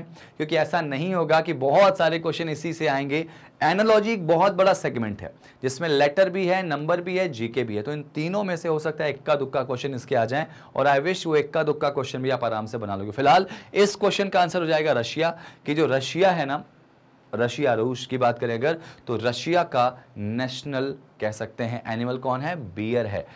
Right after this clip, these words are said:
भालू है। ओके गाइस, तो चलो ये चीज़ समझ में आ गई आपको। नेक्स्ट अगले क्वेश्चन पे आ जाओ।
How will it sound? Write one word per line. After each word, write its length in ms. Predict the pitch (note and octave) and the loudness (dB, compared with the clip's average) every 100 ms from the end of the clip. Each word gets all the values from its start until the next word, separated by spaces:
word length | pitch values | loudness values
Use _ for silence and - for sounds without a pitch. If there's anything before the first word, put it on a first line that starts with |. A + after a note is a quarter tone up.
| - - | -20 -18
भालू 500 | G#2 F#2+ A2 G#2+ A2+ F#2 | -12 -6 -2 0 0 -4
है। 140 | - - | -6 -6
ओके 200 | B2 F#3+ | 0 4
गाइस, 320 | G#3 C#3+ - - - | 6 4 -2 -18 -14
तो 60 | B2 | -4
चलो 260 | C3+ - - | 0 0 -2
ये 120 | A#2+ | -6
चीज़ 160 | C#3+ D#3 | -4 -2
समझ 200 | D#3 D3+ | -2 2
में 100 | D#3 | 2
आ 60 | |
गई 120 | D#3+ E3 | 4 4
आपको। 320 | D#3+ F#3 F#3+ - - - - | 4 2 0 -4 -20 -14 -4
नेक्स्ट 420 | D#3+ G3 - - _ - | -2 -2 -6 -14 _ -6
अगले 220 | C#3 D#3 E3 | -2 0 0
क्वेश्चन 280 | D#3 E3 | -2 0
पे 60 | E3 | 2
आ 100 | D#3 | 4
जाओ। 180 | D#3 | 4